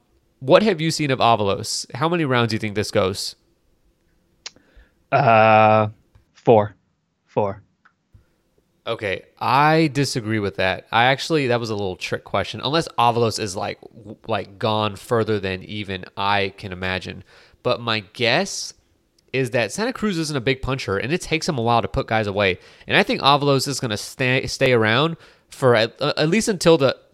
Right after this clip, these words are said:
Speaker 1: past the second half of the fight before he gets worn out. Um, but either way, Leo Santa Cruz should have no trouble. I mean, Santa Cruz over the past year has went from being, uh, a guy who was protected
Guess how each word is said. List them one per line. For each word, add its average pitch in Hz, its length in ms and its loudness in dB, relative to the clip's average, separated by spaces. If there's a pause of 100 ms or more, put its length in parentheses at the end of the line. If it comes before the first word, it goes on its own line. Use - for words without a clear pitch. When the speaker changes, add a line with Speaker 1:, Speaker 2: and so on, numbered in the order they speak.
(100)
Speaker 1:
past 151 260 4
the 139 60 -10
second 147 260 -2
half 131 220 -2
of 113 40 -4
the 104 80 -2
fight 113 460 0
before 117 500 2 (160)
he - 140 -6
gets 131 240 -4
worn 117 260 0
out. 98 240 2 (680)
Um, 123 340 0
but 123 280 0
either 156 280 4
way, 104 360 2
Leo 135 240 -2
Santa 104 260 -2
Cruz 107 380 -4
should 110 160 -6
have 98 180 -4
no 120 220 0
trouble. 104 340 0
I 107 100 0
mean, 104 240 -4 (320)
Santa 156 280 2
Cruz 147 260 0
over 113 160 0
the 104 60 -8
past 117 320 0
year 107 280 0 (340)
has 120 260 0
went 120 260 0
from 117 300 -2
being, 113 540 0
uh, 95 440 0 (320)
a 123 60 -8
guy 120 240 2
who 113 80 -2
was 113 140 -4
protected 165 680 -2